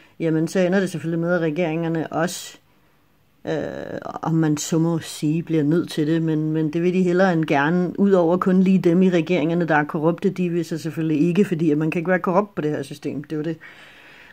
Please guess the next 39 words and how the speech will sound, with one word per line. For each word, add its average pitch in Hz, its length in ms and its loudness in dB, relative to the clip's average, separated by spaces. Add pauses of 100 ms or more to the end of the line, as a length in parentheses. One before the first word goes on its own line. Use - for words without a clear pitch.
Altså, 143 180 -4
så 156 80 -4
man 170 100 0
kan - 80 -6
sige, 202 140 0
det 196 100 2
kommer 170 160 0
til 208 120 2
at 208 140 4
udrense 180 680 2 (1000)
a-, - 60 -2 (300)
alle 180 340 8
institutioner, 190 920 2
og 156 480 -2
hvad 165 100 -2
der 170 60 2
ellers 175 440 0
eksisterer 180 720 2
for, 175 280 2
for, 170 260 0
for 160 420 0
korruption 180 680 0
og 180 100 0
kriminalitet 175 680 0
og 170 120 -6
den 165 140 -2
slags, 170 460 -4 (460)
øh, 156 240 2
samtidig 208 480 4
med, 185 180 4
fordi 185 200 0
det 180 120 0
er 160 60 -2
decentraliseret, 170 880 -2
jamen 165 220 -4
så 185 180 0
mister 202 360 0
man 175 160 2
ikke 190 340 2